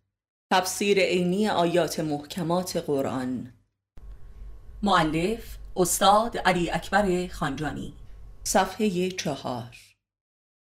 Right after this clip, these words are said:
سورهٔ حمد. یک. بسم الله الرحمن الرحیم. به اسم الله که رحمان است و رحیم.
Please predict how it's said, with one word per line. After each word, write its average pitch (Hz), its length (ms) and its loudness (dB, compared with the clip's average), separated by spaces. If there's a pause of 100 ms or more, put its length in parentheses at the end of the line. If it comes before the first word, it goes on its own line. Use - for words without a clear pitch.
(160)
سورهٔ 220 500 6
حمد. 123 720 -2 (720)
یک. 139 380 2 (920)
بسم 202 280 4
الله 202 520 2
الرحمن 170 760 2
الرحیم. 170 960 -2 (420)
به 175 260 2
اسم 185 340 0
الله 151 600 2 (560)
که 175 100 4
رحمان 175 680 2
است 180 340 -4
و 147 60 0
رحیم. 127 600 -2